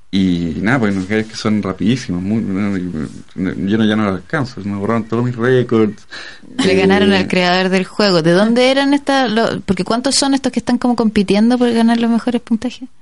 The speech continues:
Speaker 1: Mira, hay doce mil jugadores, hay trescientos que han, se han dado vuelta al juego, que han pasado las cincuenta etapas, y hay cinco o siete en el fondo que son como la rotación de los top ten en todas las etapas que están ahí los nombres, yo los veo.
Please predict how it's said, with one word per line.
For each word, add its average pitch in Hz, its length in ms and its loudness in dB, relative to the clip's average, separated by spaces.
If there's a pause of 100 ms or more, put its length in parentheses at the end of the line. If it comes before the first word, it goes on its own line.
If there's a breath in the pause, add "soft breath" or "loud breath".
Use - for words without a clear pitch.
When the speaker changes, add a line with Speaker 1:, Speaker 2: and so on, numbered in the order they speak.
(140)
Speaker 1:
Mira, 107 320 2
hay 101 60 2
doce 175 380 2
mil 214 160 4
jugadores, 123 840 2
hay 110 80 0
trescientos 175 680 0
que 196 100 2
han, 180 100 2
se 185 140 0
han 175 160 0
dado 170 200 4
vuelta 185 280 2
al 180 60 2
juego, 131 320 2
que 107 40 -2
han 113 80 0
pasado 131 240 0
las 127 80 -2
cincuenta 143 360 0
etapas, 143 280 0
y 123 80 2
hay 147 120 0
cinco 165 840 0 (160)
o - 140 -6
siete 160 420 0
en 131 80 0
el 131 60 -2
fondo 139 280 2
que 135 120 0
son 147 180 -2
como 147 160 0
la 139 120 4
rotación 135 500 0
de 147 80 2
los 139 140 0 (100)
top 135 260 0 (200)
ten 131 260 2
en 127 140 2
todas 131 200 4
las 120 120 2
etapas 117 340 0
que - 80 -8
están 117 240 2
ahí 113 120 4
los 113 120 0
nombres, 113 440 2
yo 110 80 4
los 107 160 0
veo. 113 280 0